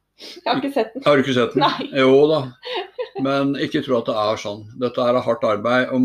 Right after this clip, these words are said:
Speaker 2: masse tålmodighet og
Speaker 1: Ja,
Speaker 2: mye tid.
Speaker 1: tålmodighet. Det er veldig
Speaker 2: Mye
Speaker 1: for at jeg
Speaker 2: tid.
Speaker 1: ikke har sånne bikkjer.
Speaker 2: Men det går an. Det går an.
Speaker 1: Absolutt
Speaker 2: Ja.
Speaker 1: mulig. Absolutt mulig.
Speaker 2: Det gjør det.
Speaker 1: Da,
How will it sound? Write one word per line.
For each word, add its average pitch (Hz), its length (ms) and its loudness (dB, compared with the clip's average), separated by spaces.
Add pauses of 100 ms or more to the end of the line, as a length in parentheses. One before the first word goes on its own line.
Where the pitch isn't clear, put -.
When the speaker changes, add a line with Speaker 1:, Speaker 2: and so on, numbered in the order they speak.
(260)
Speaker 2:
masse 156 420 -4
tålmodighet 104 640 -10
og 123 80 -4
Speaker 1:
Ja, 131 60 0
Speaker 2:
mye 147 500 2
tid. 175 60 -6
Speaker 1:
tålmodighet. 175 460 -8 (580)
Det - 20 -10
er 127 80 2
veldig 123 140 4
Speaker 2:
Mye 107 100 -2
Speaker 1:
for 196 80 -2
at - 100 -6
jeg 139 140 -2
Speaker 2:
tid. 151 140 -8
Speaker 1:
ikke 165 120 -18
har 165 80 -16
sånne 151 240 -12
bikkjer. 156 220 -18 (1300)
Speaker 2:
Men 143 160 2
det 151 100 6
går 143 200 6
an. 104 160 -2 (260)
Det 117 140 -4
går 113 180 -4
an. - 140 -18 (180)
Speaker 1:
Absolutt 139 220 0
Speaker 2:
Ja. 254 160 2
Speaker 1:
mulig. 185 240 -6 (160)
Absolutt 220 340 -12
mulig. 143 240 -14
Speaker 2:
Det 127 100 -6
gjør 104 140 -8
det. 143 100 -20 (960)
Speaker 1:
Da, 285 120 2